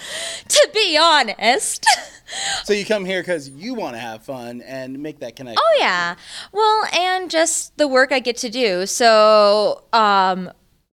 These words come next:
Speaker 1: background-wise, I was a sexual health educator at a
Speaker 2: Okay.
Speaker 1: college university for six years. I was a peer health educator, so I would walk into freshman classes and be like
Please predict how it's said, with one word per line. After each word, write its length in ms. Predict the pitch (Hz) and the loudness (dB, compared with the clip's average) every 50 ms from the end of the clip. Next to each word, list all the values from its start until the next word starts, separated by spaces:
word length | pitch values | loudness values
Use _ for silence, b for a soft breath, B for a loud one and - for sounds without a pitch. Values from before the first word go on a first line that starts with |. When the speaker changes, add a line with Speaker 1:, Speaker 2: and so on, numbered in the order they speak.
| _ _ | _ _
Speaker 1:
background-wise, 1500 | 359 349 370 370 359 370 302 254 240 247 247 220 208 220 220 208 202 202 196 196 202 202 196 202 202 196 196 190 - - - - | 4 4 4 2 2 2 2 2 2 0 -4 -6 0 2 4 4 4 4 4 4 2 2 2 2 0 0 -2 -6 -10 -12 -4 -2
I 120 | 202 208 202 | -2 0 0
was 180 | 208 202 185 | 0 -2 -4
a 80 | 196 190 | -6 -6
sexual 320 | - 294 285 - - 285 | -6 -6 -6 -4 -4 -4
health 260 | 269 240 220 220 208 254 - | -2 0 0 0 0 -2 -4
educator 720 | 196 196 165 180 190 - - 208 196 190 185 190 190 190 | -4 -4 -4 -8 -12 -8 -4 -2 -2 0 0 2 2 2
at 160 | 185 131 190 185 | 2 0 -2 -4
a 60 | 180 | -4
Speaker 2:
Okay. 60 | - | -6
Speaker 1:
college 360 | 196 208 196 196 202 202 - | -4 -2 0 0 0 -2 -2
university 640 | 214 202 190 190 175 180 175 185 - 175 185 180 170 | -4 -4 -4 -4 -4 -4 -4 -4 -6 -8 -8 -10 -8
for 120 | 175 185 | -8 -10
six 300 | 175 - 175 160 - - | -8 -8 -10 -10 -10 -12
years. 560 | - 82 82 76 - 196 214 - - - - _ B B B B B B B B B | -10 -12 -12 -8 -8 -6 -4 -4 -6 -6 -8 _ B B B B B B B B B
I 100 | 202 202 | -2 -2
was 120 | 196 180 | -2 -4
a 80 | 196 180 | -6 -8
peer 220 | - 226 214 214 | -2 0 0 0
health 200 | 214 202 196 190 | 2 0 -2 0
educator, 800 | 220 185 190 175 180 190 185 208 208 185 180 185 190 185 180 185 | -2 -4 -4 -4 -6 -8 -4 0 0 0 2 2 2 0 0 0
so 520 | 180 - - 214 196 175 180 185 180 180 B B B B B _ _ | -2 -4 -2 0 2 2 2 2 2 -2 B B B B B _ _
I 500 | 208 220 214 220 254 277 294 302 311 320 | 2 2 4 2 2 2 2 2 0 0
would 180 | 311 311 285 | -2 -4 -4
walk 320 | 285 233 247 254 269 - 359 | 0 2 2 0 2 0 -8
into 160 | 311 311 311 | -10 -10 -6
freshman 480 | - 302 294 285 - - 294 269 277 | -2 -2 -2 -2 -2 -6 -6 -8 -8
classes 640 | 269 - 285 254 254 269 349 349 - 269 240 233 220 | -6 -2 0 0 2 0 0 -2 -2 0 0 0 0
and 120 | 262 254 240 | -2 -4 -2
be 120 | 233 240 | 2 2
like 180 | 233 240 233 | 2 2 2